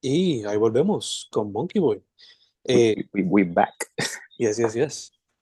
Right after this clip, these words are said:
Speaker 1: Ah, no, estaba mencionando lo de que cogería el disco Data de Tiny para Desert Island. Y yo en estos días me vine a dar cuenta que fueron los Grammys porque I don't really pay that much attention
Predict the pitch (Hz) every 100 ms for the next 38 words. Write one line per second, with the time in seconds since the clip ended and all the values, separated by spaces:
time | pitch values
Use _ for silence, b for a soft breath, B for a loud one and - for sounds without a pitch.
0 | _ _ - 175 156 135 120 117 143 151
1 | 156 151 151 147 143 131 120 110 104 101
2 | _ _ _ _ _ _ _ _ 131 113
3 | 104 104 110 113 120 117 113 117 113 110
4 | 110 113 107 104 101 104 98 110 110 110
5 | 104 - _ _ _ _ _ _ - 123
6 | 113 107 107 98 _ _ _ _ _ _
7 | _ - 113 117 135 147 131 139 135 127
8 | - - 117 107 117 123 127 120 117 110
9 | 107 - 120 117 123 117 117 123 113 127
10 | - _ - 110 110 110 113 107 107 107
11 | - - 104 120